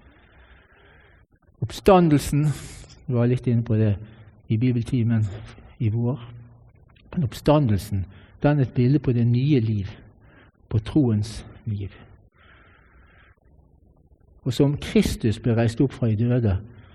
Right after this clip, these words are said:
skal også vi vandre et nytt liv. Og så står det, vi vet at vårt gamle menneske ble korsfestet med han. Den kroppen som er underlagt synden, skulle tilintetgjøres, og ikke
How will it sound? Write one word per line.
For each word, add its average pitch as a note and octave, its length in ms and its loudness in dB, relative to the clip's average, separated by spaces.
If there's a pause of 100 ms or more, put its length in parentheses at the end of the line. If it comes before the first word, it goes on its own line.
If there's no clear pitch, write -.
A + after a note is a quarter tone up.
(140)
skal A#2+ 240 -2
også A#2+ 160 -2
vi C#3+ 240 2
vandre A2 400 2
et - 240 -10
nytt A#2 360 -4
liv. G#2 260 -4 (1900)
Og - 80 -16
så - 80 -6
står C#3 220 2
det, A2+ 260 2
vi A#2 120 4
vet C#3 200 2
at A2+ 140 0
vårt A2+ 180 -4
gamle D3+ 400 4
menneske B2 480 2
ble A2 160 0
korsfestet - 760 -4
med A#2 120 0
han. A#2+ 320 0 (1500)
Den C3 120 0
kroppen E3 400 0
som A#2+ 140 -4
er B2+ 160 -8
underlagt C3 560 2
synden, A#2+ 480 -2
skulle A#2+ 400 -4
tilintetgjøres, B2 1120 0
og A#2+ 80 -2
ikke C3+ 360 -2